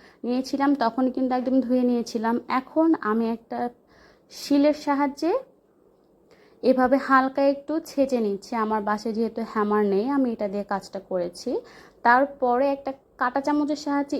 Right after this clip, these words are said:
এভাবে একটু খুঁচিয়ে নিচ্ছি, এতে করে আমি যে মশলাগুলো এখানে ব্যবহার করব এগুলো খুব ভালো মতো মাংসের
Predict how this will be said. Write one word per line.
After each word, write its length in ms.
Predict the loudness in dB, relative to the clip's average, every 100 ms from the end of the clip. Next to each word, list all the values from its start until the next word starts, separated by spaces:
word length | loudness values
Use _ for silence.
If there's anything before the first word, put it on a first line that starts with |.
| 0
এভাবে 280 | 0 -2 -4 -4
একটু 180 | -4 -6 -10
খুঁচিয়ে 340 | -6 -6 -2 -2
নিচ্ছি, 260 | -2 -4 -6 -4 -4
এতে 160 | -6 -6
করে 220 | -4 -2 -2 -4 -14 -20 -20 _ _ _ 0
আমি 160 | 2 2 2
যে 80 | 2 2
মশলাগুলো 440 | 0 0 -4 0 0
এখানে 200 | 0 0 0 2
ব্যবহার 360 | 2 0 -4 -2
করব 160 | -4 -2 0
এগুলো 200 | 0 -4 -4
খুব 100 | -6 -8 -2
ভালো 280 | 0 2 2 2
মতো 200 | 0 2 2
মাংসের 320 | 2 0 -4